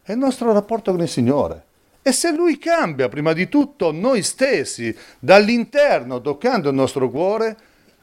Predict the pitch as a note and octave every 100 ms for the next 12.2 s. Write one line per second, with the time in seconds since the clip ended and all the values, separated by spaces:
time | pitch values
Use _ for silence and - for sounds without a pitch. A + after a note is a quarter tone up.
0 | _ F3 G3+ C4 D#4 A#3+ C3+ G#2+ - -
1 | C#4+ C#4+ - - A3+ A3 - C#3+ C3 B2
2 | A2+ E2+ - _ _ _ G3+ G3+ B3+ E4
3 | - C3+ A#2+ A2 G#2+ G#2 G#2 G#2 G2 G2
4 | F#2+ E2 F#2 - _ - G3+ D4 A#3 E3
5 | D3 C3 E3 F#3+ D3+ E3+ G#3+ F#3 - _
6 | - - - - B2+ E3 F#3+ E3 D3 E3
7 | F#3+ F3 D3 D3 D3 E3+ F3 C3+ A#2+ C3
8 | B2+ C#3 C#3 C3+ A#2+ B2 A2+ G2 A2 C3
9 | B2+ A#2+ C3 C#3 C#3+ F#3+ F#3 D#3 D#3 D#3+
10 | E3+ D#3+ A3 A#3+ A3 F3 G#3+ A3 A#3 A#3
11 | A#3+ A3+ F3+ D3+ C#3+ C3+ C3+ C#3 B2+ A2+
12 | G2